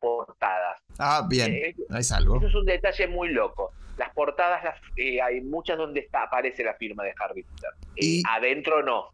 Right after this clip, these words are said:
Speaker 2: y hay una cuestión que siempre se insiste mucho sobre Wonder Woman, que es esto del bondage.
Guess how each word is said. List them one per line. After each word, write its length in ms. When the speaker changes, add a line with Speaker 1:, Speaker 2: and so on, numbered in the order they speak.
Speaker 2:
y 160
hay 300
una 840
cuestión 960
que 300
siempre 720
se 280
insiste 400
mucho 720
sobre 440
Wonder 380
Woman, 520
que 340
es 320
esto 280
del 200
bondage. 680